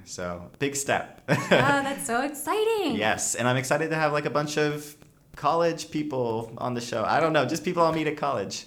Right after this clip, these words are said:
Speaker 2: Yeah.
Speaker 1: So definitely open the door to all sorts of new guests. So
Speaker 2: Yeah.
Speaker 1: it's exciting for the podcast, too.
Speaker 2: That's, yeah, super exciting.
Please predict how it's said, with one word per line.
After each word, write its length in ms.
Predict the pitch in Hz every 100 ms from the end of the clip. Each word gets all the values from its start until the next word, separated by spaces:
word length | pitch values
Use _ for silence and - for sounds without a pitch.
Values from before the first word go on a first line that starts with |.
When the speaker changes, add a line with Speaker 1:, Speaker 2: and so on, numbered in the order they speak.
| -
Speaker 2:
Yeah. 460 | 240 381 466 -
Speaker 1:
So 380 | - 117 113 110 113
definitely 320 | 143 143 120
open 200 | 127 143
the 80 | 131
door 180 | 127
to 440 | 131 127 127 123 120 123 - - _ - _ _ -
all 120 | 139
sorts 360 | - 143 165
of 80 | 110
new 160 | 107 98
guests. 640 | 85 80 - - - - -
So 160 | -
Speaker 2:
Yeah. 160 | 90 185
Speaker 1:
it's 140 | 113 151
exciting 400 | - 147 147 120
for 100 | 123
the 60 |
podcast, 540 | 123 110 - - - -
too. 220 | 107 - - - -
Speaker 2:
That's, 360 | 185 - - _ -
yeah, 140 | 165 - -
super 360 | - 220 214 185
exciting. 500 | 160 156 135 135